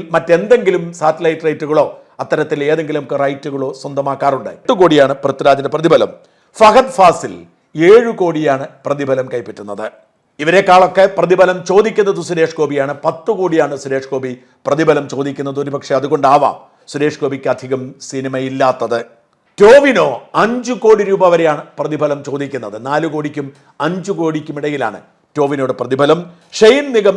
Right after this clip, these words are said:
ഇരുപത്തഞ്ചും അൻപതും ലക്ഷം രൂപയ്ക്ക് അഭിനയിച്ചുകൊണ്ടിരുന്നതാണ്. പക്ഷെ ഇപ്പോൾ ചോദിക്കുന്നത്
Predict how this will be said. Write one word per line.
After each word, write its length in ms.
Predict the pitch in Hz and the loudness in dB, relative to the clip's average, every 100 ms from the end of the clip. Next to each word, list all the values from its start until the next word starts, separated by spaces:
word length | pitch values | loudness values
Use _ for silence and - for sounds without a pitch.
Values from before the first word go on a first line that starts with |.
| 180 | 0
ഇരുപത്തഞ്ചും 500 | 190 214 208 190 190 | -4 -2 -2 -2 -2
അൻപതും 300 | 175 196 196 185 | -4 -4 -4 -4
ലക്ഷം 220 | 147 175 | -6 -8
രൂപയ്ക്ക് 220 | 170 170 | -6 -4
അഭിനയിച്ചുകൊണ്ടിരുന്നതാണ്. 920 | 147 160 170 175 156 151 147 147 147 190 - _ _ | -4 -4 -6 -6 -8 -4 0 2 2 -2 -10 _ _
പക്ഷെ 160 | - 160 | -6 0
ഇപ്പോൾ 160 | 165 160 | 0 0
ചോദിക്കുന്നത് 460 | 156 151 151 139 | -4 -6 -8 -8